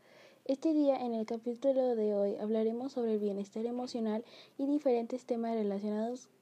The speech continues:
con este. Primero, hablaremos sobre qué es el bienestar emocional. Bueno, ¿qué es el bienestar emocional?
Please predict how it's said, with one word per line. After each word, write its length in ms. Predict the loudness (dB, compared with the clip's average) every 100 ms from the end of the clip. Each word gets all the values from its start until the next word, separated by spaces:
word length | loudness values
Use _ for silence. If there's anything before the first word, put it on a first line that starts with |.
| -4
con 180 | -2 -2
este. 260 | -4 -12 -20 _ _ _ _ -20 -20 -20 -20 -20 -20 -20 -20 _ _
Primero, 460 | -2 0 0 -2 -4 -4
hablaremos 560 | -4 -2 -2 0 -2 -2
sobre 280 | -2 -2 0
qué 120 | 0
es 100 | 0
el 100 | 2
bienestar 480 | 2 0 0 0 0
emocional. 600 | 0 -2 -4 -4 -4 -6 -20 -20 -20 -20 -6
Bueno, 280 | -2 -2 0
¿qué 120 | 0
es 80 | 2
el 140 | 0 0
bienestar 460 | -2 -2 -4 -4
emocional? 580 | -2 -6 -6 -8 -6 -8